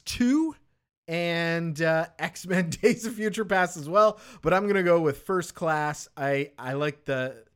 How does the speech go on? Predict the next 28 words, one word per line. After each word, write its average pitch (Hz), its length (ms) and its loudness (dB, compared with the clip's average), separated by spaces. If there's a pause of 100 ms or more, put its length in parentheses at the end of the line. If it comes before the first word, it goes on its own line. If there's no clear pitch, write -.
(340)
the 131 60 -4
hunting 165 460 -2
Nazis 147 500 -4
bit 123 360 -4 (300)
in 143 220 -2
that 123 340 -6 (140)
and 135 440 -4
really 139 240 -2
getting 135 280 -4
to 127 80 -8
know 131 320 -6 (280)
Magneto 156 760 2
and 139 260 -6
kind 160 180 -2
of 151 120 -4
like 143 180 -2
a 117 80 -6
flirtatious 139 760 -6
Professor 135 500 -8
X. - 360 -8 (400)
Kinda 143 200 -4
dig 131 260 -6
that 131 180 -4
one 139 360 -6 (180)
quite 156 160 -2
a 147 40 -2
bit. 190 260 0 (360)
So 139 460 2